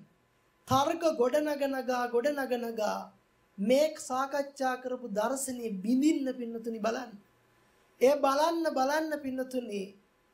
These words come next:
මේක විශ්වාස කරන්න එපා. මේක පින්නතුනි විශ්වාස කළා මේ මත පිහිටන්න එපා. ඒක බොරුවක් පින්නතුනි. ඒක අපේ දැනුමට පින්නතුනි ගත්ත රැවටීමක් විතරක් වෙනවා.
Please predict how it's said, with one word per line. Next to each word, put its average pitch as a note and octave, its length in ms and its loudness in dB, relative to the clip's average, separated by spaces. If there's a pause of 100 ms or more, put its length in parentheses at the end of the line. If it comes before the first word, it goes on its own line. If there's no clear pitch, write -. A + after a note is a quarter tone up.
(180)
මේක B3+ 160 4
විශ්වාස C4 480 -2
කරන්න A#3 400 -6
එපා. A3+ 480 -2 (920)
මේක C4+ 300 4
පින්නතුනි C#4 600 -2
විශ්වාස C#4+ 540 -2
කළා C#4 280 -2
මේ C4 200 0
මත C#4 300 0
පිහිටන්න C#4 600 0
එපා. A#3+ 400 0 (760)
ඒක C4 160 4
බොරුවක් C#4 520 2
පින්නතුනි. A3 560 -12 (760)
ඒක C#4+ 240 6
අපේ C#4+ 340 0
දැනුමට C#4+ 560 -2
පින්නතුනි C4+ 540 -2
ගත්ත B3+ 340 -2 (640)
රැවටීමක් C#4+ 680 0
විතරක් C4 400 -6
වෙනවා. A3+ 320 -14